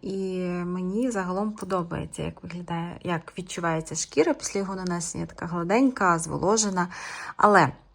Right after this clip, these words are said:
а, по-перше, мені здається, що тут лише сто мілілітрів і ціна його стоїть, а, чотириста дев'яносто сім гривень. Ну, а, ніби трошки задорого за зовсім молодий маленький бренд,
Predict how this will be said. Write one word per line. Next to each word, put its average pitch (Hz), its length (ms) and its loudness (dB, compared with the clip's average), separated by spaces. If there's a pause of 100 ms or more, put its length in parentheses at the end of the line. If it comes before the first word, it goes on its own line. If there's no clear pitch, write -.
(300)
а, 165 320 2
по-перше, 156 800 0
мені 175 340 -2
здається, 185 560 -4
що 180 640 -2 (140)
тут 196 400 -6
лише 180 220 0
сто 180 200 -4
мілілітрів 180 640 0
і 196 60 -2
ціна 190 320 -4
його 196 180 -4
стоїть, 196 540 -6 (500)
а, 185 280 0
чотириста 185 500 -2
дев'яносто 180 680 -2
сім - 200 -4
гривень. 190 480 -2
Ну, 190 340 -4
а, 170 280 -2
ніби 220 420 2
трошки 214 500 0
задорого 208 800 2
за 180 720 4 (160)
зовсім 190 420 -2
молодий 175 500 -2
маленький 170 480 -2
бренд, 196 300 0